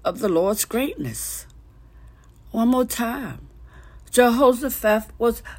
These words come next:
praising God and, at the same time, reminding himself of the Lord's greatness.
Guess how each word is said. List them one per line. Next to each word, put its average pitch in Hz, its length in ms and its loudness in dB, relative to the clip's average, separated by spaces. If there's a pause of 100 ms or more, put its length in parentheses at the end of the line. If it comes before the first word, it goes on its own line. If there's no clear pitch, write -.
(100)
praising 247 1000 6
God - 640 0 (880)
and, 208 480 2 (340)
at - 160 0
the 160 120 0
same 247 720 4
time, - 580 -2 (800)
reminding 190 960 4 (440)
himself 185 640 -2 (100)
of 151 180 -4
the 147 100 -6
Lord's 170 480 -6
greatness. - 880 -10